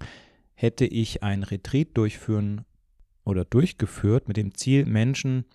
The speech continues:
in die Heilung zu bringen, Menschen Nähe und Kontakt und Kommunikation zu lehr-, zu lehren und uns dabei zu unterstützen.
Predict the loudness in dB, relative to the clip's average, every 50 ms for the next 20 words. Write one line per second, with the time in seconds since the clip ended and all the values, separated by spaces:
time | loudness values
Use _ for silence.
0 | _ _ -2 0 2 2 2 4 4 2 2 2 0 -2 -4 -8 -8 -4 -2 -2
1 | -2 -2 -4 -6 -6 -4 -2 0 0 0 0 0 -2 -2 -2 -4 -4 -10 -16 _
2 | _ -4 -2 2 2 4 6 6 4 4 2 -2 0 -2 0 2 4 2 2 2
3 | 0 -4 -4 -2 0 0 0 -2 -2 -2 -2 -2 0 0 0 2 0 0 -4 -8
4 | -20 -20 -20 -20 -20 _ _ _ -4 -2 0 2 2 2 0 0 -2 -4 -4 -8
5 | -8 -2 0 0 2 4 4 4 6 6 4 4 2 -2 -6 -10 -14 -18 -20 -20
6 | -6 -4 -4 -2 0 -2 -2 0 0 2 4 4 2 2 0 -4 -4 -2 -2 0
7 | 2 2 0 0 0 -6 -8 -8